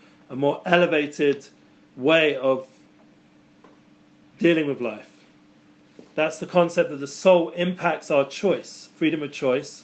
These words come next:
Every, people discuss this idea. It's obviously a very profound philosophical point of choice and humanity's ability to choose. We're not gonna go too much down that road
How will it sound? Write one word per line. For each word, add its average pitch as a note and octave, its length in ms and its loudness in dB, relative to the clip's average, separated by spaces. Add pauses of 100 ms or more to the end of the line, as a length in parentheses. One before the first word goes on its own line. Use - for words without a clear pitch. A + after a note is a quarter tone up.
(140)
Every, C3 300 -6 (640)
people D#3 320 -4
discuss D#3+ 520 0
this D3+ 240 -4
idea. D3+ 440 2
It's D#3+ 160 -8
obviously C3 340 -6
a B2+ 40 -2
very C3 160 2
profound C3 540 -6
philosophical C3 600 -4
point D#3 420 -2 (400)
of - 260 -12
choice D#3+ 520 -4
and A#2 440 -12 (460)
humanity's C3+ 600 -4
ability C#3+ 440 0
to - 120 -18
choose. F3+ 600 2 (720)
We're B2+ 100 -4
not C#3+ 100 0
gonna C#3+ 160 -2
go C#3 220 4 (220)
too E3 260 4
much D#3 320 -4
down D3 240 0
that C3+ 200 -6
road D#3+ 380 4